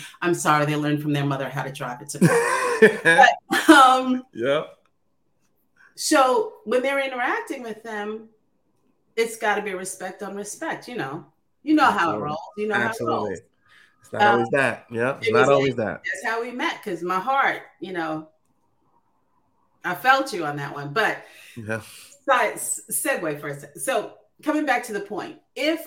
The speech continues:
Speaker 1: I am going to do anything, I'm gonna make sure that people of color are seen in a way that's positive, progressive,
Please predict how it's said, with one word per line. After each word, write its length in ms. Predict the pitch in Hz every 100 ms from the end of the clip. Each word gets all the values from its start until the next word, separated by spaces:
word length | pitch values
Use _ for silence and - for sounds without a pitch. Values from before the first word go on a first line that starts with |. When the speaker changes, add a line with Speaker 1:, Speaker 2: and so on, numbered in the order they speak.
| -
Speaker 1:
I 160 | 226 214
am 200 | 208 190
going 240 | 202 196
to 80 | 175
do 260 | 156 175 165
anything, 720 | 143 147 143 139 135 143 - _ _ _ _ _ _ _
I'm 240 | 202 202 208
gonna 160 | 202
make 240 | 196 190 185
sure 300 | - 190 180
that 540 | 165 151 147 143 - _ _ _ _ _ _ _
people 580 | - 233 220 214 208 -
of 580 | 160 165 160 156 156 - _ _ _ _
color 460 | 165 151 139 139 -
are 160 | 156 147
seen 480 | - - 208 208 196
in 120 | 156
a 80 | 147
way 300 | 147 151 151
that's 320 | - - - -
positive, 640 | 160 156 160 180 208 214 - _ _ _ _ _ _ _ _
progressive, 1000 | - 175 143 135 143 156 - 208 214 220